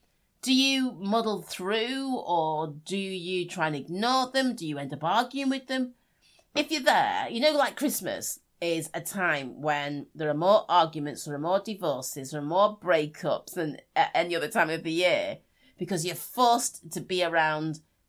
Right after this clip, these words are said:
family members that you don't like, you don't see eye to eye with, and they make no bones about the fact that they disapprove of you in whatever way.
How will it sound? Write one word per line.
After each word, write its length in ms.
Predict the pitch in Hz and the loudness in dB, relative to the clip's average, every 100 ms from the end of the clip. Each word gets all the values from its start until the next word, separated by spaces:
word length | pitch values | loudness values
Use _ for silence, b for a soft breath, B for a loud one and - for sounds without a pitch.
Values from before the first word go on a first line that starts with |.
| _ | _
family 320 | 202 185 180 | 2 2 0
members 720 | 151 127 104 85 90 143 - _ - | -2 -2 -4 -10 -10 -10 -12 _ -4
that 160 | 156 190 | -2 -2
you 100 | 165 | 2
don't 240 | 165 156 | 2 2
like, 540 | 143 127 113 - - _ _ _ _ _ _ _ _ - | -2 -4 -8 -20 -20 _ _ _ _ _ _ _ _ -12
you 80 | 233 | 4
don't 220 | 208 226 | 6 6
see 180 | 220 185 | 0 0
eye 140 | 175 | 0
to 180 | 156 - | -2 -6
eye 200 | 147 135 | -6 -8
with, 360 | 113 98 85 - _ b b b | -12 -14 -16 -20 _ b b b
and 220 | 170 160 | -4 4
they 220 | 208 240 | 4 4
make 320 | 190 226 247 | 2 0 0
no 260 | 180 214 226 | 2 2 4
bones 380 | 190 220 226 185 | 6 6 6 0
about 260 | 170 175 | 2 2
the 80 | 165 | 0
fact 320 | - 151 - | -2 -2 -2
that 260 | 156 147 143 | -4 -4 -2
they 200 | 190 247 | -2 0
disapprove 640 | 233 214 185 - 254 226 | -4 -6 -6 -2 -2 0
of 160 | 185 165 | -2 0
you 160 | 160 | -2
in 180 | 139 151 | -2 -4
whatever 420 | 147 156 156 156 | -2 0 -2 -2
way. 360 | 143 127 107 | -4 -6 -8